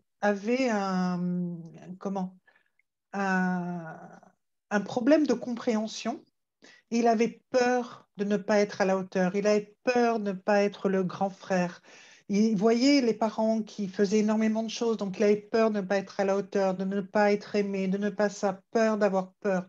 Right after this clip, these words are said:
peur, peur, peur. Il y avait plein de peur. Et comme il ne voulait pas,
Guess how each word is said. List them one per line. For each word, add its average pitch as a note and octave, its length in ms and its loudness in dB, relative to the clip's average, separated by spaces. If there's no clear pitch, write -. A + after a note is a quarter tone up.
peur, G3 320 -2
peur, F#3 260 -4
peur. G3+ 280 -4
Il F3 40 -4
y F#3 40 0
avait F#3+ 140 -2
plein G3 160 -2
de F#3 80 -2
peur. E3 420 -12
Et G3+ 100 -6
comme D4+ 480 0
il G#3+ 140 2
ne A#3 120 0
voulait C4 500 4
pas, A3+ 420 -6